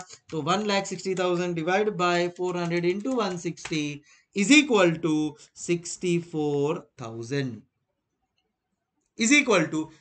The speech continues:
sixty-four thousand। समझ में आया आप लोगों को ये चीज? And last but not the least is the fixed cost। फिक्स्ड कॉस्ट कितना है? अब देखना, यहाँ पे एक छोटा सा ट्विस्ट है, ध्यान रखना।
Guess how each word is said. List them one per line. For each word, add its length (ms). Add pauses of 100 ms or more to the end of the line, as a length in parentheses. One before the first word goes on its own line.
(140)
sixty-four 580 (340)
thousand। 480 (220)
समझ 240
में 100
आया 220
आप 140
लोगों 200
को 100
ये 180
चीज? 400 (300)
And 360
last 580 (440)
but 260
not 240
the 80
least 520 (220)
is 240 (140)
the 520 (720)
fixed 680 (140)
cost। 1000 (300)
फिक्स्ड 360
कॉस्ट 380
कितना 380
है? 320 (280)
अब 280 (100)
देखना, 300
यहाँ 320
पे 80
एक 120
छोटा 220
सा 180 (200)
ट्विस्ट 240
है, 60
ध्यान 200
रखना। 260